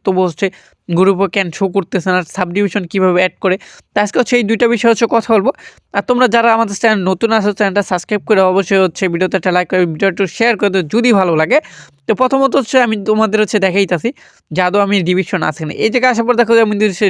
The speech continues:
ডিভিশনে আছি ছত্রিশ নম্বরে, ঠিক আছে? আর যদি ছত্রিশ নম্বর থাকার পর হচ্ছে তোমরা এভাবে কিন্তু অনেকে হচ্ছে ডিভিশনে আসো, তবু হচ্ছে তোমাদের গ্রুপে শো করতেছে না কেন? তো এটা হচ্ছে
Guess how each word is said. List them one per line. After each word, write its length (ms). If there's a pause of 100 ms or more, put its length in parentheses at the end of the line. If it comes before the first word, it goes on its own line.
(100)
ডিভিশনে 460
আছি 140 (520)
ছত্রিশ 580
নম্বরে, 260
ঠিক 160
আছে? 120 (680)
আর 80 (140)
যদি 180 (160)
ছত্রিশ 340
নম্বর 160 (100)
থাকার 260
পর 80 (100)
হচ্ছে 240
তোমরা 160 (180)
এভাবে 240
কিন্তু 200
অনেকে 160
হচ্ছে 240
ডিভিশনে 420
আসো, 140 (540)
তবু 200
হচ্ছে 220
তোমাদের 300
গ্রুপে 220 (100)
শো 80 (100)
করতেছে 380
না 120
কেন? 120 (320)
তো 100
এটা 160
হচ্ছে 140